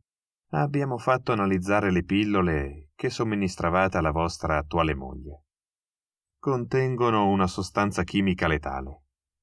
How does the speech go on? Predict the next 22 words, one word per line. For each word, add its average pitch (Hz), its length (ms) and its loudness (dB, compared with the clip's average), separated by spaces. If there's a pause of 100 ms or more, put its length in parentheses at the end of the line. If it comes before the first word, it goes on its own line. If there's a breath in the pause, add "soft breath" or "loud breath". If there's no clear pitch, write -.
e 101 240 0
questo 90 460 0
è 85 60 2
incontestabile." 78 1000 -4 (1400)
Vostra 135 480 0
moglie 143 400 2
ha 117 40 2
revocato 110 500 2
la 101 100 4
procura 101 600 4
che 90 180 0
vi 87 80 4
aveva 90 240 4
rilasciato 76 840 -2 (380)
e 80 160 -2
domani 113 540 2 (120)
inizierà 117 680 0
un'azione 92 480 2
legale 80 500 2
contro 80 300 -2
di 69 120 -6
voi. 65 320 -10